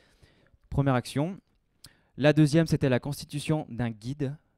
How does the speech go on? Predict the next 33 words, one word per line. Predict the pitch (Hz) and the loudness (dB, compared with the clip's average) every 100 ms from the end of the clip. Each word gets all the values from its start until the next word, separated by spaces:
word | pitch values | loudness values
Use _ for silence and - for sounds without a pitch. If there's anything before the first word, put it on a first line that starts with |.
| _ - | _ -16
un | 107 | -14
guide | 127 - | -8 -4
pratique, | 131 - 127 - - - 160 180 | -4 -4 -6 -8 -14 -20 -20 -14
euh, | 110 98 90 92 - 82 - - - | -10 -8 -8 -10 -14 -14 -16 -20 -16
agroforestier, | - 104 113 117 107 - - 127 156 _ - - _ | -12 -6 -6 -4 -6 -8 -6 -6 -8 _ -20 -20 _
pour | - - | -8 -4
savoir, | - 117 113 123 120 | -2 2 4 2 2
ben | 104 95 | -2 -4
voilà, | 92 92 120 98 | -4 -4 -4 -4
euh, | 90 | -6
des | 87 | -8
notions | 95 92 95 | -10 -12 -14
très | - | -10
pratiques, | 107 110 - 117 | -8 -8 -10 -12
quelles | - 113 98 | -6 -4 -2
essences, | 107 - 104 110 123 - | -4 -6 -8 -8 -10 -6
euh, | 98 92 90 - | -6 -4 -6 -8
quand, | - 101 113 117 107 | -8 -6 -8 -8 -8
euh, | 92 98 - - - - - - | -8 -10 -16 -20 -20 -20 -20 -14
euh, | 104 101 92 87 87 90 | -12 -10 -10 -10 -10 -8
les, | 104 | -8
les | 120 120 | -4 -4
points | 120 117 | -2 -6
de | 104 | -6
vigilance, | 110 110 110 110 117 - | -10 -6 -4 -4 -6 -6
combien | 123 120 | -4 -4
ça | - 113 | -4 -8
coûte, | - 120 - | -6 -6 -6
et | 110 | -8
cetera, | 113 113 107 107 | -8 -6 -6 -6
et | |
cetera. | - - 98 110 175 | -8 -8 -8 -8 -10
Donc | - | -16